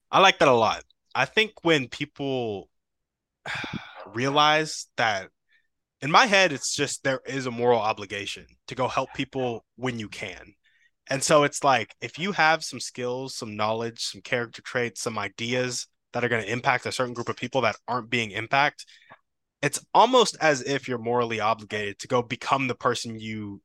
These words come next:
need to become in order to make it happen. And I, I get that that's a controversial jump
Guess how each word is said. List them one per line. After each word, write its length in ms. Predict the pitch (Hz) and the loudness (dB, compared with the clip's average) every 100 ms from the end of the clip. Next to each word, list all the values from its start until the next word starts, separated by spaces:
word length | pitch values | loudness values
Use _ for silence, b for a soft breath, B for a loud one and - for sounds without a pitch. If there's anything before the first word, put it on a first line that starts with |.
| - | -12
need 200 | 120 123 | -10 -10
to 60 | |
become 460 | - - 123 127 147 - | -12 -6 -2 0 -2 -8
in 140 | 120 107 | -10 -8
order 260 | - 120 110 | -2 0 -2
to 140 | - | -6
make 160 | 95 90 | -6 -6
it 80 | 92 | -4
happen. 440 | 92 87 80 80 _ - | -4 -4 -6 -20 _ -8
And 400 | 117 110 104 - - | -6 -4 -8 -12 -8
I, 100 | 120 - - | -6 -4 0
I 80 | 143 | 4
get 180 | 196 | 4
that 100 | - | 4
that's 180 | 185 170 | 0 0
a 60 | - | -2
controversial 800 | - 151 156 143 110 131 - 120 | 0 2 2 -2 0 -2 -2 -8
jump 300 | 107 110 135 | -6 -4 -4